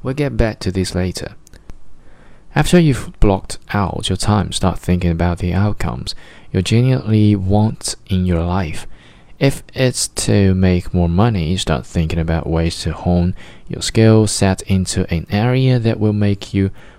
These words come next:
more marketable and attract more income. If it is to increase your social skills,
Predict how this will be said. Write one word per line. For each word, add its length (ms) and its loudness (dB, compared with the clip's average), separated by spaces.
more 260 0
marketable 720 -2
and 100 -4
attract 720 -6
more 240 0
income. 460 -4
If 260 -2
it 120 2
is 200 2
to 240 0
increase 440 -2
your 100 -2
social 320 -2
skills, 520 0